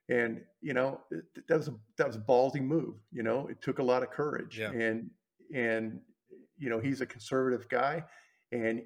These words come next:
Speaker 1: he says every day he gets people come up to him and, and scream at him and tell him he's a Trump supporter and a Nazi and a fascist, which he's none of those things.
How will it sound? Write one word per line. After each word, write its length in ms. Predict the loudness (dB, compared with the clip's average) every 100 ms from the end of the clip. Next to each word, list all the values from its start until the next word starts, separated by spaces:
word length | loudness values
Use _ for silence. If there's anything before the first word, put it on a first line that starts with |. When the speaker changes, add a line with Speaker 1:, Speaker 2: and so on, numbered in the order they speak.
| -6
Speaker 1:
he 140 | -8
says 360 | -2 2 4 4
every 200 | 0 0
day 320 | 0 2 2
he 200 | 0 -4 -6 -12
gets 160 | -12
people 300 | -6 -6 -6
come 220 | -4 -2
up 160 | -2 -2
to 80 | -4
him 260 | -2 -2
and, 160 | -4 -6 -16 _ _ _ -4
and 180 | -4 -6
scream 380 | -4 -2 2
at 180 | 2 4
him 140 | 4 2
and 200 | -2 0
tell 200 | 2 2
him 100 | 0
he's 260 | -2 0
a 220 | 2 2 0
Trump 340 | -4 2 2 0
supporter 640 | -10 -2 0 2 2 2
and 120 | 0
a 60 | -2
Nazi 680 | 0 2 0 -2 -4 -2 -2
and 120 | -2
a 60 | -4
fascist, 580 | 0 2 2 -2 -4 -2
which 240 | -4 -4
he's 200 | -12 0
none 180 | 2 4
of 100 | 2
those 260 | -2 -6 -10
things. 380 | -12 -12 -18